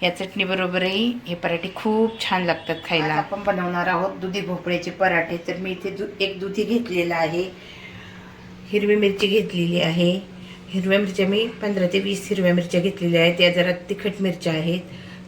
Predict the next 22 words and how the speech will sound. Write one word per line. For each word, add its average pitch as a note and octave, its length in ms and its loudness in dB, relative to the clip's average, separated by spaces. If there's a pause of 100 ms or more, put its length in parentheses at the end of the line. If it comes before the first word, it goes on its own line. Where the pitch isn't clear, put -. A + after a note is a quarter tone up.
(100)
जिरं G#3 240 8
घेतलेलं F3+ 440 4
आहे, E3+ 240 4
मीठ F#3+ 220 4
घेतलेलं F3+ 500 2
आहे, E3+ 320 2
लसूण G3 340 2
घेतलेलं F3 460 2
आहे, E3+ 320 0 (520)
थोडंसं G3 280 2
लाल F#3+ 220 6 (100)
तिखट G3+ 220 -2 (300)
आपण F3 240 0
चवीप्रमाणे F3+ 640 2
टाकणार E3 360 0
आहोत, E3+ 140 0 (100)
थोडंसंच G3+ 380 0
टाकायचं E3 480 0
आहे. F3+ 100 0 (360)
हळद G3 240 4
घेतलेली F#3 480 0
आहे F3 360 0